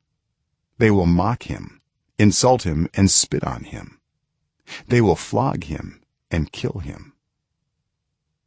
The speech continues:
On the third day, he will rise again." The disciples did not understand any of this. Its meaning was hidden from them, and they did not know what he was talking about.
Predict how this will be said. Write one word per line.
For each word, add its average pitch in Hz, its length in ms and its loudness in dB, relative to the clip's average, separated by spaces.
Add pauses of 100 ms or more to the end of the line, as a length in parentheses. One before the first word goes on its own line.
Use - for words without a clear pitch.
(120)
On 95 140 2
the 73 80 -2
third 104 340 -2
day, - 380 -12 (640)
he 92 120 -2
will 73 180 -4
rise 76 600 -6
again." 65 520 -12 (1800)
The 110 80 0
disciples 92 520 0
did 92 140 2
not 98 180 2
understand 90 540 -2
any 113 240 -4
of - 140 -18
this. - 400 -12 (380)
Its 113 160 0
meaning 123 320 8
was 85 220 0
hidden 110 220 0
from 67 220 -8
them, - 260 -20 (420)
and 90 180 2
they 113 180 6
did 87 160 0
not 87 320 0
know 98 240 0
what 65 220 -10
he 82 120 -6
was 76 140 -8
talking 95 380 -10
about. - 340 -16